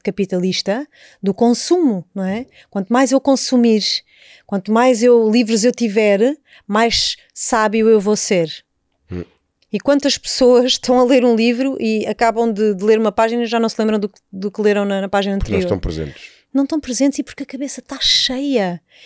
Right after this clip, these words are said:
Speaker 1: E porque a vida tá cheia de estímulo. E há esta falta de presença porque há uma, uma, um, uma crença profunda de que não somos suficientes. Então estamos nesta sede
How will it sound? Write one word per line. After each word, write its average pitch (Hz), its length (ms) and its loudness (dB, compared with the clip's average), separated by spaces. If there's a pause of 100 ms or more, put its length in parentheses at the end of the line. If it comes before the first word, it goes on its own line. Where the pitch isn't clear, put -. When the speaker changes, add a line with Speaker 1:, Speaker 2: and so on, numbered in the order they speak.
(160)
Speaker 1:
E 226 100 -2
porque 247 300 -2
a - 20 4
vida 269 240 0
tá 277 160 -6
cheia 269 420 0
de - 100 -10
estímulo. 254 680 -2 (500)
E 208 80 0
há 220 80 2
esta 262 280 0
falta 277 760 -4 (300)
de 208 100 -2
presença 196 720 -2
porque - 300 -10
há 254 60 0
uma, 262 380 0 (100)
uma, 226 280 -2
um, 214 380 -4 (420)
uma 214 160 0
crença 285 600 2
profunda 220 840 0
de - 120 -10
que - 140 -6
não 262 540 2
somos 233 720 -2
suficientes. 226 760 -6
Então 226 240 -4
estamos 214 360 -6
nesta 208 320 -4
sede 196 600 0